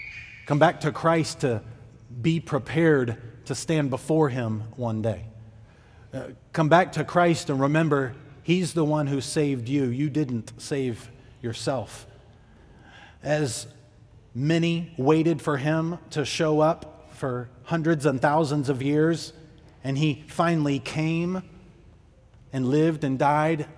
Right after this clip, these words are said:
and rose from the dead, and he ascended to the right hand of God, we're now waiting for him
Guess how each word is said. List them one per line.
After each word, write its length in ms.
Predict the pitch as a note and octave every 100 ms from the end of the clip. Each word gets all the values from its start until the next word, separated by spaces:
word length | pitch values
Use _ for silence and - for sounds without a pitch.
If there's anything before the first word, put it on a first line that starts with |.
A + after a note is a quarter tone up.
| - -
and 140 | B2
rose 260 | C#3+ D#3 D3
from 220 | D#3 C3+
the 80 | C3
dead, 400 | C#3 D3 D#3+ D3+ - - - - - - - - -
and 100 | C3+
he 80 | C#3
ascended 480 | C3 E3+ E3 D#3 B2+
to 100 | D#3
the 240 | C#3 B2 -
right 260 | C#3 D#3+ E3+
hand 280 | C#3+ E3 D3
of 120 | B2+
God, 400 | D3+ D#3 E3+ D#3+ - -
we're 240 | C#3+ F3+
now 280 | E3 E3 E3
waiting 540 | D3+ E3+ F3 E3 D3+ -
for 220 | - E3 C#3+
him 280 | D#3 D#3